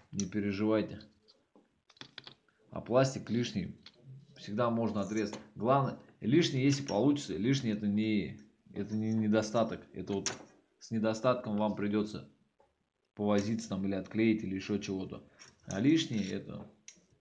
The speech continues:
всегда можно срезать и убрать. Вот щас не видно немножко за камерой, но я отрезаю в размер.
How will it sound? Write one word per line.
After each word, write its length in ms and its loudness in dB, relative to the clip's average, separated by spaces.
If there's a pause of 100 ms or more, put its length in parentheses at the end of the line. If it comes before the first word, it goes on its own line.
(440)
всегда 280 0
можно 260 -2
срезать 420 -8
и 20 -8
убрать. 280 -8 (2500)
Вот 160 -4
щас 340 0 (800)
не 160 -4
видно 200 4
немножко 400 -2
за 100 0
камерой, 360 0
но 300 0
я 240 2
отрезаю 560 0
в 60 -6
размер. 460 -4